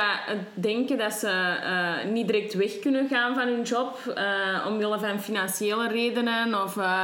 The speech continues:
ja, laat het nu je gezin zijn of laat het nu je job zijn, eh,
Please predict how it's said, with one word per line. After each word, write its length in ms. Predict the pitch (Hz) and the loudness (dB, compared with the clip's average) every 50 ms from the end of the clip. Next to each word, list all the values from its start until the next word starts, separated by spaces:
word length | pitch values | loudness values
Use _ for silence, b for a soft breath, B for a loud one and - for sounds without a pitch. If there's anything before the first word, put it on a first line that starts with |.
| 180 - | 0 0
ja, 280 | 208 190 - - - - - | 0 0 0 0 -4 -6 -4
laat 280 | - 208 202 208 208 214 | -4 -2 0 0 0 0
het 120 | 226 180 | -2 -2
nu 80 | 233 220 | 0 0
je 160 | 208 202 202 | 0 0 0
gezin 340 | 185 202 185 208 220 226 247 | -2 -2 -2 0 0 2 2
zijn 300 | 247 262 247 254 247 - | 2 2 2 2 0 0
of 100 | 220 220 | -2 0
laat 180 | 240 220 226 226 | 0 0 0 0
het 120 | 240 240 | -2 -2
nu 100 | 240 226 | 0 -2
je 120 | 208 196 185 | 0 -2 -2
job 260 | 185 208 214 214 - | -2 -4 -4 -4 -4
zijn, 440 | - - 262 233 233 240 247 247 247 B B B B B B | -2 -2 0 0 2 2 2 0 0 B B B B B B
eh, 340 | - 208 214 208 202 202 | -2 0 2 2 2 2